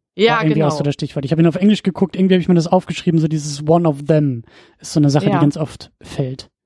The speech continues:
Speaker 1: Und, äh, da reagiert Nummer fünf aber das erste Mal,
Speaker 2: Mhm.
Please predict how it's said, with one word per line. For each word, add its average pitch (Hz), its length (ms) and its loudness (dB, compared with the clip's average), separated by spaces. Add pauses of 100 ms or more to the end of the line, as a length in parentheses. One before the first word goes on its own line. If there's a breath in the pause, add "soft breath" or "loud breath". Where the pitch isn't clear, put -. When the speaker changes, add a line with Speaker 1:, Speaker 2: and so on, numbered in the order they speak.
(1200)
Speaker 1:
Und, 208 420 -2
äh, 208 360 0
da 208 160 0
reagiert 262 560 0
Nummer 226 240 0
fünf 277 320 -2
aber 226 200 0
das 226 160 -2
erste 233 340 -2
Mal, 226 460 0 (200)
Speaker 2:
Mhm. 151 420 -2